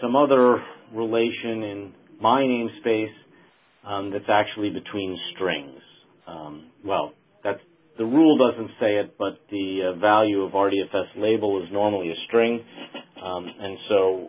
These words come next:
uh, you could imagine that's what the, the intention of this rule is. So this rule also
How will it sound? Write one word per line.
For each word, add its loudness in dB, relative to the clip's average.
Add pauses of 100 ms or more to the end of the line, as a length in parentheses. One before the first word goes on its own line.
uh, -6 (1040)
you -8
could -6
imagine 2
that's -6
what -14
the, -6
the -6
intention -8
of -12
this -10
rule -10
is. -20 (1700)
So 2
this 2
rule 4
also 4